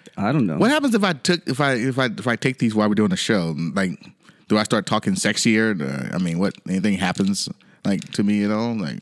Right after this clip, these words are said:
Speaker 2: or just, I don't know.
Speaker 1: No, you just
Speaker 2: Or
Speaker 1: start
Speaker 2: just
Speaker 1: feeling a little, little frisky.
Speaker 2: A little frisky?
Speaker 1: Yeah, no, your body temperature rises.
Speaker 2: Ooh.
Speaker 1: I can feel the temperature rising.
Speaker 2: Well, I was gonna sing a song that says "Temperature Rising," but, um,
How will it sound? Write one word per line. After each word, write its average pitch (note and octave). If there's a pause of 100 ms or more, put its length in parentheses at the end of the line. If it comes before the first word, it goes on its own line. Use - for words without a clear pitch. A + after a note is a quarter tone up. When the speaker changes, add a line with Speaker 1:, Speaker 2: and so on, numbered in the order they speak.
Speaker 2:
or D2
just, - (100)
I G#2
don't C2
know. G2+ (320)
Speaker 1:
No, C#3
you C#3+
just C3+
Speaker 2:
Or -
Speaker 1:
start C3+
Speaker 2:
just A2
Speaker 1:
feeling A#2
a -
little, G2+ (120)
little B2
frisky. A2+
Speaker 2:
A -
little A#2+
frisky? A#2+
Speaker 1:
Yeah, A2+
no, G#2
your G2+ (260)
body A2
temperature G#2
rises. G2 (160)
Speaker 2:
Ooh. A#2+ (640)
Speaker 1:
I C#3+
can F#3
feel F#3+
the F#3+
temperature F#3
rising. E3
Speaker 2:
Well, C#3+
I C3
was C#3+
gonna D3
sing C3+
a A#2
song A2
that F2
says G#2
"Temperature A2
Rising," G2+
but, G2
um, F2+